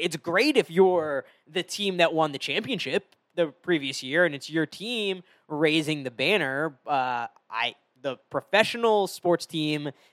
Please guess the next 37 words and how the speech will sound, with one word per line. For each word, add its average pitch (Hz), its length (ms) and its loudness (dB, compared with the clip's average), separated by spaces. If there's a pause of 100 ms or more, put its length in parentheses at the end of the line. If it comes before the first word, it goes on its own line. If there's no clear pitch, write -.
that 147 80 -2
I 147 140 2
probably 156 340 4
care 143 220 2
most 156 300 4
about 160 280 6
in 147 60 -12
the 147 120 -8
entire 143 420 2
world, 135 360 4
it's - 140 -10
either 131 280 0 (220)
the 117 60 -10
Washington 170 460 4
Capitals 170 460 6
or 156 60 4
the 143 60 2
Baltimore 147 380 4
Orioles. 104 480 -12 (200)
And 147 100 -4
I 139 80 0
got 208 220 8
to 220 60 -8
see 262 140 -4
the 220 60 -4
Caps 226 320 4
do 226 240 2
it 185 220 6
a 165 80 -2
couple 175 260 4
years 208 260 -4
ago. 160 300 2 (240)
And 208 220 0
let 254 160 6
me 277 80 2
tell 277 120 8
you, 269 120 6